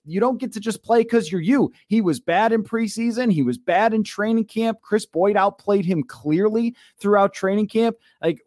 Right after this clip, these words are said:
wh-, what would you like them to do, man? Just play him because you're, uh, you're pretty? Like, I don't know. I mean, it's just, it, I, I think that that's part of it, is when people just hype you up and hype you up and hype you up through college, you have certain expectations when you get to the N F L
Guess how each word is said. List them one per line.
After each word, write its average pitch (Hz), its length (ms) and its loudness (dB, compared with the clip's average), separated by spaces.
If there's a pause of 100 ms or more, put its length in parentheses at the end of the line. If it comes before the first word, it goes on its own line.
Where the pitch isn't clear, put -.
(100)
wh-, 175 180 -8
what 214 300 0
would 247 180 0
you 254 120 0
like 247 260 2
them 226 260 4
to 226 120 -4
do, 214 240 2
man? 180 420 0
Just - 240 -6
play 185 220 2
him 214 100 2
because 180 420 0
you're, 156 440 2 (100)
uh, 139 140 -10
you're 147 160 -8
pretty? 262 480 0 (160)
Like, 214 180 2
I 226 120 2
don't 269 120 2
know. 302 260 2
I 180 100 0
mean, 220 120 4
it's 233 120 0
just, 240 180 -4
it, 196 260 -8 (240)
I, 196 220 -2
I 208 140 2
think 220 340 0
that 233 240 0
that's 190 240 2
part 240 300 -2
of 196 100 -2
it, 151 100 0
is 147 100 -4
when 147 140 -2
people 196 320 -6
just 165 180 -6
hype 202 300 -2
you 202 80 -2
up 185 120 -2
and 151 80 -8
hype 185 240 -4
you 185 80 0
up 160 80 -2
and 143 100 -4
hype 156 160 -6
you 160 80 0
up 147 100 -4
through 135 120 -10
college, 160 500 2
you 165 60 2
have 147 120 0
certain 196 260 -2
expectations 165 720 -4
when 160 100 -2
you 151 80 0
get 151 160 -4
to - 60 -20
the 135 140 -2
N 135 80 -2
F 131 160 -2
L 196 280 2